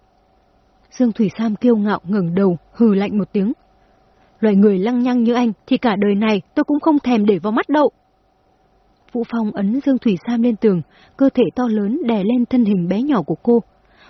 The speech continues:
Mắt anh ta nhìn chằm chằm gương mặt nhỏ nhắn bướng bỉnh. Thật sự là trước đây, Vũ Phong chỉ định đùa giỡn cô mà thôi. Anh ta thừa nhận,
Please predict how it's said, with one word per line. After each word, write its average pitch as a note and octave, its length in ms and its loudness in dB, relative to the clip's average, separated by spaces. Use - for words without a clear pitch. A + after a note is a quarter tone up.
Mắt D4 140 -2
anh A3+ 140 -4
ta A#3+ 140 -4
nhìn G3+ 220 2
chằm G3 200 -2
chằm G3 240 0
gương C#4+ 160 2
mặt G3 180 2
nhỏ G3 220 0
nhắn F#3+ 340 0
bướng A3 200 0
bỉnh. G#3 180 2
Thật G#3+ 120 -2
sự G3 120 2
là F3+ 100 -2
trước - 200 -4
đây, A3+ 220 2
Vũ C4 160 0
Phong B3 240 2
chỉ G3 120 0
định F#3+ 220 0
đùa G3 220 2
giỡn C4+ 180 -4
cô C4 180 2
mà G#3 180 0
thôi. A#3+ 240 2
Anh G#3+ 120 -4
ta G#3+ 280 -2
thừa G3+ 180 0
nhận, F#3 280 0